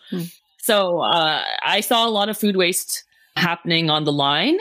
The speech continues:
Speaker 2: And then also during just prep, um, I would observe a lot of employees just, I guess, not being taught an efficient way of reducing waste. So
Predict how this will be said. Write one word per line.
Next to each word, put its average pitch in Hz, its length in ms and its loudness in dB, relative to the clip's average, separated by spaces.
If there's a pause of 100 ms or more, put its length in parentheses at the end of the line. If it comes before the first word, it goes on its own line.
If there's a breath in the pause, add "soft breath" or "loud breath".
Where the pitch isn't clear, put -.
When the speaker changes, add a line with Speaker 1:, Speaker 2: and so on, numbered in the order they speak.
Speaker 2:
And 185 200 0
then 170 160 0
also 165 640 0
during 160 460 0
just 156 240 -6
prep, - 320 -6 (420 soft breath)
um, 135 500 -2 (640)
I 156 240 0
would 160 220 2
observe 151 360 0
a 160 60 2
lot 147 320 2
of 143 260 -2
employees 180 840 2
just, - 540 -2 (240)
I 196 80 0
guess, 226 240 -2
not 202 240 2
being 175 240 0
taught 156 440 0
an 156 140 0
efficient 156 480 0
way 135 340 0 (120)
of 127 280 0 (280)
reducing 139 560 0
waste. 190 460 0
So 151 580 0